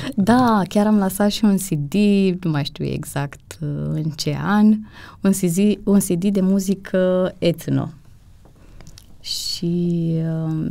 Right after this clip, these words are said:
l-am lansat în Mamaia, în Constanța. A, și aici în, uh, Plața, da, da, da, în București, în Mall Plața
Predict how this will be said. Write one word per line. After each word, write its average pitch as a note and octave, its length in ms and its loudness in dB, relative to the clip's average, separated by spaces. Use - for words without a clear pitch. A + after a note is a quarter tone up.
l-am F3+ 220 0
lansat F3+ 720 -2
în G3+ 220 2
Mamaia, F#3+ 580 0
în F3+ 120 -2
Constanța. F3 800 -2
A, F#3 140 2
și G#3+ 360 2
aici G#3+ 380 2
în, G#3 220 4
uh, G3 460 2
Plața, - 360 -2
da, E3 140 0
da, D#3 140 -2
da, D3+ 120 -6
în E3+ 220 -2
București, E3+ 480 -4
în E3+ 60 0
Mall E3+ 180 -2
Plața D#3+ 400 -8